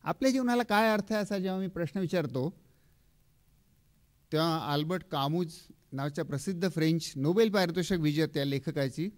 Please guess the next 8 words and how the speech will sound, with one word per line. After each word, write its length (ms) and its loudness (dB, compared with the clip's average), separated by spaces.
लेखकाचं 380 -4
एक 140 -8
पुस्तक 380 -6
आहे, 260 -12
The 140 4
Myth 320 6
of 120 2
Sisyphus. 600 -2